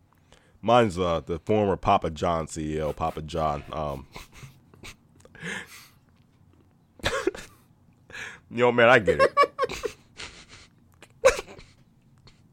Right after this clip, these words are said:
I really do. You know, I, we've all had those bouts. You know, it's, it's hard not to say the N-word. <laughs>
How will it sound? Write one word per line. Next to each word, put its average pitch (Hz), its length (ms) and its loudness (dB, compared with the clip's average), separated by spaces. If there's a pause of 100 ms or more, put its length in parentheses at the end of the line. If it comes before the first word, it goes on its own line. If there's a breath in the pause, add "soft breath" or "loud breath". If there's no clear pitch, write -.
(1160 loud breath)
I 117 120 4
really 101 340 2
do. 92 220 -2 (100)
You 98 80 -6
know, 98 160 4
I, 113 160 6 (540)
we've 139 200 4
all 117 140 10
had 101 200 6
those 95 120 -2
bouts. 98 340 2
You 117 60 -6
know, 117 140 4
it's, 139 180 -4
it's 160 160 2
hard 123 220 8
not 101 140 -2
to 92 60 -10
say 95 160 0
the 92 140 2
N-word. 82 360 -4
<laughs> - 40 -20